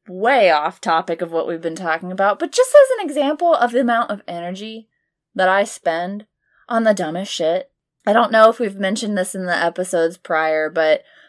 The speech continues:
we have horses, and we both board our horses.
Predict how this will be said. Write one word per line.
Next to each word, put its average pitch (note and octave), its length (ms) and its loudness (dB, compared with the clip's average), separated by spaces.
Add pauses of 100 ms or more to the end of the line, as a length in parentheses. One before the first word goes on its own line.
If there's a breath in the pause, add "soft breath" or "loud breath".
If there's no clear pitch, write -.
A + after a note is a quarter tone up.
(120)
we C4 80 4
have B3 140 4
horses, F#3+ 840 4
and E3+ 300 -4 (160)
we F#3+ 180 -4
both G#3 340 2
board G3 300 6
our D3+ 160 2
horses. - 720 -6